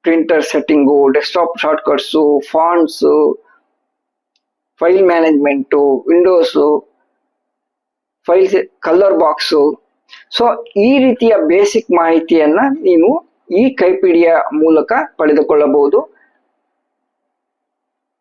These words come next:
ಒಟ್ಟು ಮು-, ಈ ಗ್ರೂಪ್ ಸಿ ಹುದ್ದೆಗೆ ನಡೆಯುವ ಪರೀಕ್ಷೆಯಲ್ಲಿ ಮೂವತ್ತು ಅಂಕಗಳಿಗೆ ಕಂಪ್ಯೂಟರ್ ನಾಲೆಡ್ಜ್ಗೆ ಸಂಬಂಧಿಸಿದ ಮಾಹಿತಿಯನ್ನ ಕೇಳಲಾಗುತ್ತದೆ.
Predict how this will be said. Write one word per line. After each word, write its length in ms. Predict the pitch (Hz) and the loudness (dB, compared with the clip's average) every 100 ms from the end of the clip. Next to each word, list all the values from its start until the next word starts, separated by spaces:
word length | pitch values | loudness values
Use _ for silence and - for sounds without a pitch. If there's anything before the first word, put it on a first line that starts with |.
| _ _ _ _ _ _ _ - | _ _ _ _ _ _ _ -4
ಒಟ್ಟು 320 | 214 214 - | -2 0 0
ಮು-, 360 | - 160 226 - _ _ _ _ _ - | 0 0 -4 -8 _ _ _ _ _ -6
ಈ 60 | 170 | -4
ಗ್ರೂಪ್ 380 | 151 214 226 | 0 0 -2
ಸಿ 200 | - 233 | -4 0
ಹುದ್ದೆಗೆ 400 | 247 202 180 175 175 - - | 2 2 0 0 0 -4 -12
ನಡೆಯುವ 440 | 165 175 165 165 | -4 0 2 2
ಪರೀಕ್ಷೆಯಲ್ಲಿ 680 | 160 165 156 - 160 147 185 285 _ - | 0 -2 -2 -2 0 2 2 -2 _ -8
ಮೂವತ್ತು 580 | 294 165 233 285 277 262 | -2 0 2 0 0 -2
ಅಂಕಗಳಿಗೆ 840 | - 175 160 170 156 147 247 - - | 0 0 0 2 2 2 0 -2 -6
ಕಂಪ್ಯೂಟರ್ 640 | 180 175 196 214 202 214 | -2 -2 0 2 2 2
ನಾಲೆಡ್ಜ್ಗೆ 520 | 190 160 160 151 147 165 | 2 2 2 0 -2 -2
ಸಂಬಂಧಿಸಿದ 680 | 151 151 147 143 147 151 180 302 - _ _ | 0 2 2 -2 -2 0 0 -4 -10 _ _
ಮಾಹಿತಿಯನ್ನ 560 | - 151 156 151 160 156 151 | -4 -2 0 0 0 0 0
ಕೇಳಲಾಗುತ್ತದೆ. 960 | 160 156 156 147 - - 156 202 330 | 0 0 0 0 -4 -6 -2 0 -2